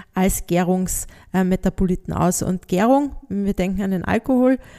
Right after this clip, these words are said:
ähm, ist auch natürlich, führt zu ganz unterschiedlichen, ähm, negativen Wirkmechanismen. Aber zusätzlich auch, wir haben hier eine Osmolarität, also, ähm, hier wird dann einfach vermehrt Wasser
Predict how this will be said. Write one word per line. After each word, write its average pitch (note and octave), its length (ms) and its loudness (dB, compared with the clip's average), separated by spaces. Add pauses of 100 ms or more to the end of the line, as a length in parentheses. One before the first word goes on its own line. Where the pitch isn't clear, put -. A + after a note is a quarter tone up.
(160)
ähm, G3 360 0
ist - 240 -4 (100)
auch G3 380 2 (320)
natürlich, A3 480 2
führt B3 360 2
zu A3 200 -2
ganz G3 380 0
unterschiedlichen, G#3 960 0 (300)
ähm, F#3+ 320 2
negativen G3+ 720 -2
Wirkmechanismen. A3+ 960 -2 (840)
Aber A#3+ 360 2
zusätzlich B3 680 2
auch, G#3 360 2 (680)
wir G#3+ 140 4
haben G#3 160 2
hier A3 320 4 (260)
eine F#3+ 320 0 (300)
Osmolarität, G3 880 0
also, F3+ 480 -2
ähm, F#3 340 -4
hier F#3 280 -2
wird G#3 180 -2
dann F#3+ 120 -4
einfach F#3+ 280 -2
vermehrt F#3+ 720 -2
Wasser G#3+ 460 2